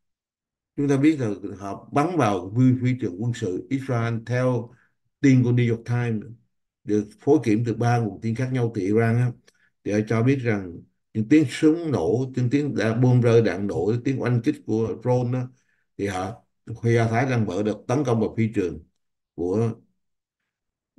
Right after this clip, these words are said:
gần, khu, cái, gần cái thành phố Isfahan. Thành phố đó ở đâu thì trên bản đồ của, của Iran thì chúng tôi cũng chưa kịp điều tra. Ờ, thì nhưng mà quý vị biết, ừ,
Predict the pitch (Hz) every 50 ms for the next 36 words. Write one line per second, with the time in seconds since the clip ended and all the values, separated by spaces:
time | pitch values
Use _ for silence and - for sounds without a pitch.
0 | - - - 113 107 110 120 117 107 - - - - - - _ - - - _
1 | - - _ - 135 127 123 120 110 107 113 113 - 120 120 127 120 117 104 98
2 | 104 107 113 104 98 90 90 87 - 117 117 117 117 123 - - _ _ _ _
3 | _ _ _ - - - _ _ _ _ - 127 117 113 107 117 127 139 156 165
4 | - - - _ _ - 151 170 160 - - - - _ - 131 127 131 117 113
5 | 123 127 123 110 98 - - - _ _ _ _ _ _ _ _ _ _ _ _
6 | _ _ _ _ - 120 107 98 107 113 131 135 135 104 120 120 117 110 110 107
7 | 104 - - 92 82 - _ - 104 101 101 98 101 104 104 - 92 80 78 73
8 | 71 78 90 95 101 101 104 98 104 113 _ _ _ _ _ _ - 90 85 78
9 | 104 104 104 101 101 101 98 - 85 80 - - 101 101 104 98 98 98 - -
10 | 101 90 - 90 80 - - _ _ _ - - 90 87 90 101 95 95 92 -
11 | - _ _ _ _ _ _ _ _ _ - - 85 87 85 82 78 - - 87
12 | 90 95 95 90 90 85 98 107 104 90 80 87 113 127 127 127 - - - -
13 | 92 90 - 82 82 - - 90 92